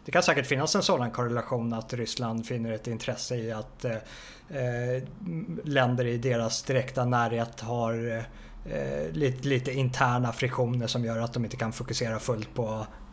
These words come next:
att, eh, st-, stå emot dem eller deras vilja. Och, eh, sen så ser man samma etablissemang som är oroade för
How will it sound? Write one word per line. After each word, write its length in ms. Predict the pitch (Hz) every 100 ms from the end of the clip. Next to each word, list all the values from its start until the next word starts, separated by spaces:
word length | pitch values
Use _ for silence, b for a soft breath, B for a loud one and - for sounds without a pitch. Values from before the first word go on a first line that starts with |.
| 214
att, 320 | 123 - -
eh, 200 | 113 117 110 B B
st-, 280 | - - -
stå 240 | - 139
emot 340 | 123 123 117 -
dem 260 | 120 117
eller 160 | 117 113
deras 420 | 117 120 143 -
vilja. 360 | 147 120 120 117 B B B B B B - - -
Och, 360 | 139 127 -
eh, 340 | 151 139 135 131
sen 240 | - 139
så 100 | 131
ser 140 | 131 135
man 140 | 123
samma 300 | 135 117 131
etablissemang 640 | 139 147 127 131 117 113
som 340 | - 127 113 123 -
är 300 | 127 120 131
oroade 480 | 120 139 180 170 165
för 400 | 165 156 151